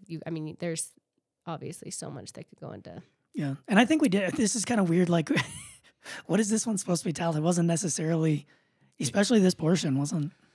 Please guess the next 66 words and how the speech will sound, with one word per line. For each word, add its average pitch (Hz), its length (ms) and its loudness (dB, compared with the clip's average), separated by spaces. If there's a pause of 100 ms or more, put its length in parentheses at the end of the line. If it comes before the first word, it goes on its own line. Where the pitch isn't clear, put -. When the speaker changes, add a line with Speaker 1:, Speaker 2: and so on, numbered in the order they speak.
(240)
Speaker 3:
It 123 60 -2
didn't 147 100 4
Speaker 2:
it 185 40 8
was 220 100 8
Speaker 3:
really 208 100 8
Speaker 2:
all 175 80 8
over 185 140 8
the 117 60 2
Speaker 3:
go 110 40 0
Speaker 2:
place. 139 160 2
There - 80 0
was 208 80 4
a 180 60 4
lot 147 320 2
about 143 180 0
Speaker 1:
Yeah. 180 80 -8
Speaker 2:
femininity 135 640 0
and 127 180 -2
a - 20 -4
lot 143 200 -2
about 143 160 -8
Speaker 1:
I 139 40 -6
think - 100 -12
it - 40 -6
all - 80 0 (140)
Speaker 2:
feminism. 254 160 2
Speaker 1:
goes 208 160 0
back 165 220 -4
to - 80 -12
the 175 60 -8
same 165 300 -8 (180)
kinda 190 160 -6
concept 160 460 -10 (680)
Speaker 2:
I - 40 -4
think 233 80 8
it 196 60 6
Speaker 1:
about 156 160 6
Speaker 2:
does, 202 100 6
but 160 80 2
we 180 140 6
really 190 180 8
didn't 160 220 4
talk 160 200 2
about, 151 220 0
like, 139 240 -2 (1000)
masculinity 139 800 0
in 120 80 -2
today's 127 360 -4
day 156 140 -6
and 135 80 0
age. 139 140 -2
We 147 120 0
did 151 160 2
a 143 60 0
little 139 300 -2
bit, 208 300 2
but 180 80 -2
we 165 160 2
really 151 380 2
bounced 143 340 -4
around 147 260 -2
in 135 80 0
some - 140 -2
Speaker 1:
Yeah. 143 60 -2
Speaker 2:
different 143 200 -2
areas. 143 460 -2